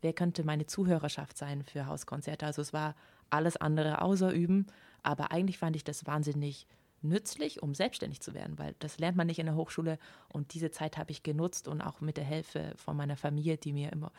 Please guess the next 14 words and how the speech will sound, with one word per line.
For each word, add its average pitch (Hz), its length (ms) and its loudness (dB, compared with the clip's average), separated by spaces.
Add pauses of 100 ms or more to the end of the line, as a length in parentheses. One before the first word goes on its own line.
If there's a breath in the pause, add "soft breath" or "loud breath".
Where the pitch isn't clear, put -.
(680 soft breath)
gezeigt 147 420 -2
haben, 143 240 0
zum 156 140 -4
Beispiel, 143 260 -2
wie 151 100 2
macht 147 220 -4
man 151 80 -2
jetzt - 220 -6
ein 156 80 -6
Cover 156 320 -2
für 147 160 -4
die 139 100 -6
C - 160 -2
D? 151 320 0